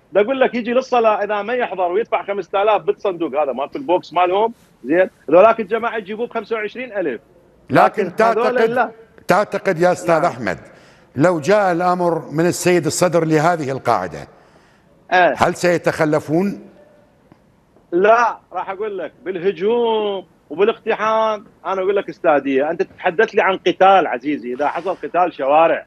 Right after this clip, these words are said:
Speaker 2: أنا ما
Speaker 1: هذا شيء
Speaker 2: أتحدث،
Speaker 1: آخر.
Speaker 2: أنا لا أتحدث عن القتال، أنا أتحدث عن
Speaker 1: تسأل، تسأل، تسأل، تسأل، عفوا، تسأل، تسأل، ع-، آسف.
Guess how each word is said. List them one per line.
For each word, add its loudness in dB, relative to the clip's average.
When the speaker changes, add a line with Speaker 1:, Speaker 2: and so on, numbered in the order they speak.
Speaker 2:
أنا 2
ما 2
Speaker 1:
هذا 0
شيء 2
Speaker 2:
أتحدث، 2
Speaker 1:
آخر. 0
Speaker 2:
أنا 0
لا 2
أتحدث -4
عن 0
القتال، -2
أنا 0
أتحدث -2
عن 0
Speaker 1:
تسأل، -2
تسأل، 0
تسأل، -8
تسأل، -2
عفوا، -4
تسأل، 0
تسأل، 0
ع-، 2
آسف. -2